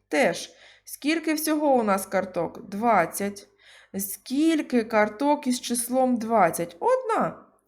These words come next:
Отже, ймовірність буде одна двадцята. Подивіться, ці події рівноймовірні, їх ймовірність однакова. Що ми напишемо? Рівно ймовірні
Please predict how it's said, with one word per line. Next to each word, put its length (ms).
Отже, 260
ймовірність 720
буде 260
одна 680
двадцята. 760
Подивіться, 580
ці 200
події 680
рівноймовірні, 1400
їх 200
ймовірність 1040
однакова. 880
Що 240
ми 120
напишемо? 680
Рівно 920
ймовірні 1300